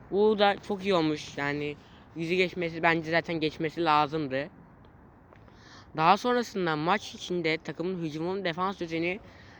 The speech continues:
değiştirme seçeneği eklendi. Bu çok iyi oldu. fifa Mobile'de vardı arkadaşlar bu. Yani işe çok iyi yarayacak. Mesela öne geçtiğimiz zaman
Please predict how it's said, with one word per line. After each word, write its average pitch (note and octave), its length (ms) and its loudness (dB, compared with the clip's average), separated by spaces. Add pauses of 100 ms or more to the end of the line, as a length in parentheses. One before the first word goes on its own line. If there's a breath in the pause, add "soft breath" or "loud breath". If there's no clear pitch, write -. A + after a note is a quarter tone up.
değiştirme F3+ 460 4
seçeneği E3 380 -2
eklendi. D3+ 400 -2
Bu G3 80 -4
çok - 320 -2
iyi G3+ 60 4
oldu. F3+ 300 0 (400 loud breath)
fifa G#3+ 260 2
Mobile'de G#3 420 6
vardı G#3 260 6
arkadaşlar E3+ 560 2
bu. D3+ 220 0
Yani D3+ 380 -2
işe G#3 280 -2
çok A3+ 260 -4
iyi F3+ 260 -4
yarayacak. D#3+ 480 -2 (300 loud breath)
Mesela G3 360 4
öne G3+ 140 6
geçtiğimiz A3 520 4
zaman F3+ 300 2